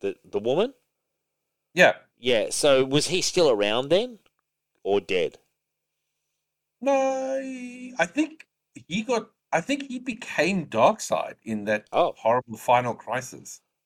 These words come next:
Speaker 2: I think.
Speaker 1: Oh, he did. Yeah, he did, and I didn't understand what was <laughs> going on, actually.
Speaker 2: Yeah, I don't know. Yeah, that was, um, Final Crisis, not,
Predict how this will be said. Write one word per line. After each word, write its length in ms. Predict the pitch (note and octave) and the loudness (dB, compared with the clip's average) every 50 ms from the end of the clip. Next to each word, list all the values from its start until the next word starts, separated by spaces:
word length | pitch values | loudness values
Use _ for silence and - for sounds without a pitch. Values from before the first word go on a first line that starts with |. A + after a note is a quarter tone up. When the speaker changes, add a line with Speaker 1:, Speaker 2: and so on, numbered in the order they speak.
| _ _ _ | _ _ _
Speaker 2:
I 40 | _ | _
think. 340 | _ - E3+ F3 - _ _ _ | _ -14 -14 -14 -16 _ _ _
Speaker 1:
Oh, 300 | - C#3+ D3+ D#3 D3+ D3 | -6 -4 -2 0 0 0
he 200 | C#3 C#3 C#3+ C#3 | -2 -2 -6 -8
did. 460 | B2 A2 C3+ D3 D3 C3+ G2+ E2 - - _ | -8 -6 -4 -2 -2 -2 -4 -6 -12 -20 _
Yeah, 260 | - G2+ A#2 B2 A2+ | -4 0 2 2 2
he 180 | F#2 - A2 G2+ | 0 -4 -8 -12
did, 340 | F2+ G2 A2 A2 G2 D#2+ | -8 -4 -2 -2 -2 -2
and 100 | E2+ F2 | -2 -4
I 100 | F2+ F#2 | -4 -4
didn't 220 | F#2+ F#2+ G#2 G#2+ F#2 | -6 -8 -8 -6 -6
understand 540 | F2 F2+ F#2 - - - F2+ F#2+ F#2+ F2+ D#2+ | -6 -6 -6 -8 -8 -8 -6 -6 -6 -6 -6
what 100 | C#2+ C2+ | -8 -10
was 120 | E2+ - | -10 -10
<laughs> 0 | |
going 240 | - G2+ - - - - - - | -10 -10 -10 -10 -12 -12 -10 -10
on, 140 | B2 F2+ D2+ | -10 -10 -10
actually. 420 | - - - - - - - E3 C#3 | -8 -6 -4 -4 -4 -6 -8 -4 0
Speaker 2:
Yeah, 420 | C#3 C3+ C3+ C3+ C3 B2+ B2 A#2+ | 2 4 6 6 6 8 6 6
I 40 | A2+ | 4
don't 140 | A2 G#2 F2 | 2 0 -4
know. 220 | D#2+ D#2 E2+ E2 E2 | -6 -10 -12 -12 -12
Yeah, 200 | E2 D#2+ D2+ D2 | -10 -10 -8 -6
that 120 | E2+ F#2 | -6 -6
was, 220 | F#2+ G2 F2+ - - | -6 -6 -8 -10 -2
um, 240 | - A#2 B2+ - - | 2 2 2 2 4
Final 260 | - D#3+ E3+ G3+ A3 | 6 8 8 8 6
Crisis, 520 | G#3+ - E3+ E3 D#3+ - D#3+ D3+ C#3+ - - | 4 2 2 2 2 2 -4 -8 -8 -8 -4
not, 240 | C#3+ D3 C#3+ - | -2 -2 -2 -2